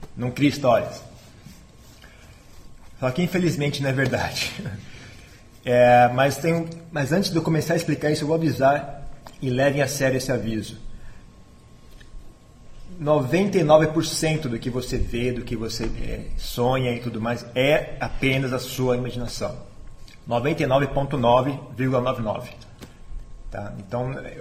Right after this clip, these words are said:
mas a sua vaidade vai dizer que não. A sua vaidade, não, sim, eu estou vendo, eu tive um, uma previsão do futuro, eu vi o paraíso, eu vi isso. E vai ser duro, velho. É, por mais, é, é por isso que eu não gosto muito de ensinar essas coisas, porque as pessoas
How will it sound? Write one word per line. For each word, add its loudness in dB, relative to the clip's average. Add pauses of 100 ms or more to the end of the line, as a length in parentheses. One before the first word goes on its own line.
(120)
mas 0 (220)
a 0
sua 8
vaidade 10
vai 6
dizer 4
que -2
não. 2 (320)
A -2
sua -2
vaidade, 6
não, 6
sim, 2
eu 6
estou 2
vendo, 2
eu -2
tive -4
um, -4
uma -2
previsão -2
do -4
futuro, 0
eu 0
vi -2
o -4
paraíso, 2
eu 0
vi 4
isso. 0 (1040)
E 0
vai 10
ser 4
duro, 8
velho. -4
É, -10
por 0
mais, 0
é, 0
é 6
por 0
isso 2
que -4
eu 0
não 0
gosto 6
muito -2
de -4
ensinar 0
essas -6
coisas, -2
porque -6
as -2
pessoas -4